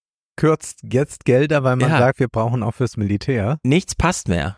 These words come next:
Speaker 2: Und sie kommt, na, da hat keiner einen Nachteil von.
Speaker 1: Ja.
Speaker 2: Was, was meint sie denn? Hat sie jetzt im Hinterkopf noch so eine, ja, wartet mal ab, wenn Putin zulangt, oder was?
Speaker 1: Ja.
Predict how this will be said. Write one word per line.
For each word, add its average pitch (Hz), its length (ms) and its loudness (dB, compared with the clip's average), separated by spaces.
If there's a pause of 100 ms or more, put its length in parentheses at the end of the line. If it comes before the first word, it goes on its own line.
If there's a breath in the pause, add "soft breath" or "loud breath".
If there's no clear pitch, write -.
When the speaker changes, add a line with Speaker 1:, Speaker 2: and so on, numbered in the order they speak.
Speaker 2:
Und 101 140 -2
sie 127 140 -2
kommt, 135 380 0
na, 98 140 0
da 104 80 2
hat 101 100 -4
keiner 113 200 0
einen 104 80 0
Nachteil 101 320 -4
von. 90 260 -8 (240)
Speaker 1:
Ja. 110 140 0
Speaker 2:
Was, - 200 -2
was 110 160 -2
meint 127 180 0
sie - 80 -4
denn? 90 260 0
Hat 110 140 0
sie 110 80 -2
jetzt 104 160 0
im 104 80 -2
Hinterkopf 120 460 -2
noch 101 120 0
so 104 140 0
eine, 101 220 2 (360 loud breath)
ja, 90 140 0
wartet 110 220 0
mal 101 140 2
ab, 107 140 -2
wenn 107 140 2
Putin 104 420 0
zulangt, 113 560 0
oder 104 160 0
was? - 320 -4 (140)
Speaker 1:
Ja. 123 100 -12